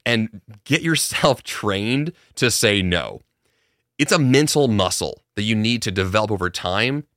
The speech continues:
to learn how to delete something swiftly, right? This is the key thing, to, to recognize the thing that has to go, to say, "This is trash, gone, move on.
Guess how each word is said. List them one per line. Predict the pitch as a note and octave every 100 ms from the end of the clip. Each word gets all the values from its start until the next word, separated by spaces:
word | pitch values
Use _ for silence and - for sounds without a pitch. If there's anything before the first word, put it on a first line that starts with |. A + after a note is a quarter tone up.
| -
to | A#2
learn | G2 A2 C3 B2+
how | - - B2+ B2+ C3
to | B2
delete | A2 A2 G2+ G2
something | - E2+ E2 F2+ F2 F2+ _ _ _ -
swiftly, | - - A2 F#2 - G#1+ _ _ _ _
right? | E2+ F2+
This | D#3+
is | D3+
the | C#3
key | - A2
thing, | - F2+ E2
to, | - G#2 _ -
to | A#2+
recognize | F#2 C3 D#3 E3 E3+ E3+ E3+
the | F#3
thing | - C#3 C3+ C3 _
that | G2+ F#2
has | G#2+ A2+
to | -
go, | B2 G#2 F#2+ F#2 - -
to |
say, | F#2+ F#2
"This | E2+ G#2 B2
is | C#3
trash, | - A#2 A2 G2+ - F#2
gone, | G2 F#2+ F#2 F2+ -
move | D#2 F2
on. | E2+ B1+ G1+